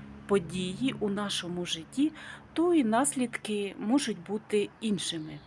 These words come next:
Наприклад, гроші, вони можуть бути причиною нашого життя, тому що тоді не буде жодних наслідків хороших.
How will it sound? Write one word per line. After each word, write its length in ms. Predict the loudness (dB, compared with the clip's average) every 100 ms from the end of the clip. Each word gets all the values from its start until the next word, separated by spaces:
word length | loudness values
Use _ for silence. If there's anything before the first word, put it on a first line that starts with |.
| -20 -20 -20 -20 -16 2
Наприклад, 680 | 2 4 2 2 2 0 -2 -8 -10 -10 -18 -12 -4
гроші, 640 | -2 2 2 2 0 0 -2
вони 400 | 0 4 4 4
можуть 400 | 4 0 -2 -6 -6
бути 260 | -8 -4 -6
причиною 920 | -4 -4 0 2 2 2 0 -4 -8 -12 -14 -12 -4
нашого 480 | -2 0 -2 -2 -2
життя, 500 | -2 -4 -2 -4 -4 -10 -14 -2
тому 220 | 4 6
що 160 | 4 2
тоді 360 | 2 4 8 8 6 6
не 160 | 6
буде 300 | 6 6 6
жодних 680 | 6 4 4 8 8 6 4
наслідків 720 | 4 4 2 -2 -6 -6 -6 -6 -10 -10 -8 -8 0
хороших. 680 | 4 6 6 4 -2 -6